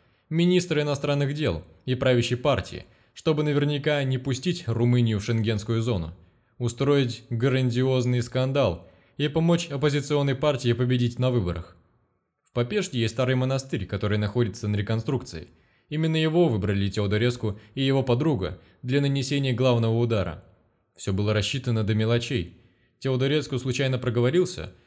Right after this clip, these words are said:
что уже был в этом монастыре, когда господин Иеремия Мусчеляну провел группу гостей внутрь. Лесия Штефанеску немного отстала, очевидно, позвав за собой профессора Уислера.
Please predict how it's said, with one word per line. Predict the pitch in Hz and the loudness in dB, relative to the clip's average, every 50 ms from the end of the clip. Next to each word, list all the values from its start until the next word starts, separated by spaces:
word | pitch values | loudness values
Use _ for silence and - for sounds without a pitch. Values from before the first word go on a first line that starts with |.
| _ _ | _ _
что | - - 170 | -6 -4 -2
уже | 156 139 151 151 | -2 0 -2 0
был | 156 190 196 156 117 | 2 4 4 4 4
в | 101 | 2
этом | 98 - 98 95 | 0 0 0 0
монастыре, | 95 95 95 92 - 101 90 90 90 90 - - - _ _ _ _ | 0 0 -2 -2 -2 -4 -4 -2 -4 -4 -8 -14 -20 _ _ _ _
когда | _ 120 117 107 117 113 | _ -2 0 2 2 2
господин | 101 110 - - 113 110 113 127 123 | 0 -2 -2 -2 0 0 2 2 2
Иеремия | 113 110 110 107 104 107 117 127 139 139 127 | 2 2 2 2 2 2 0 0 0 0 0
Мусчеляну | 120 117 113 - - - 117 123 131 135 131 127 | 0 0 -2 -2 -4 -2 0 0 0 0 -2 -2
провел | 120 - 120 120 117 120 120 120 | -2 0 0 2 2 4 2 2
группу | 123 123 131 139 127 - 120 117 | 2 0 0 -2 -4 -4 -4 -2
гостей | 120 120 120 120 123 123 | 0 0 0 2 2 2
внутрь. | 123 147 156 120 95 85 82 87 - - _ _ _ _ _ _ _ _ _ - | 2 2 0 -2 -4 -6 -10 -12 -16 -20 _ _ _ _ _ _ _ _ _ -4
Лесия | 196 196 185 185 - 180 | -2 -2 0 0 0 -2
Штефанеску | 180 - 180 175 175 170 175 175 170 175 175 | -2 -2 -2 -2 0 2 2 2 2 0 -2
немного | 160 160 160 160 151 156 151 | -2 0 0 0 0 0 0
отстала, | 151 - - - 175 170 131 85 80 78 90 - - _ _ _ _ | -2 -2 -2 0 0 0 0 0 -2 -4 -8 -12 -18 _ _ _ _
очевидно, | - 101 101 - 120 117 117 113 117 110 | -6 -4 -2 0 2 2 2 2 0 0
позвав | - 110 101 92 104 117 123 120 120 110 | 0 0 -2 0 2 2 0 0 -2 -4
за | 101 110 | -4 -4
собой | 104 127 110 110 110 | -2 0 0 0 -2
профессора | 104 110 107 104 - 113 101 - 120 123 | -2 -2 -4 -4 -4 -4 -4 -2 -2 -2
Уислера. | 143 165 165 123 - - 82 - 78 98 | 0 0 -2 -2 -4 -6 -8 -8 -10 -12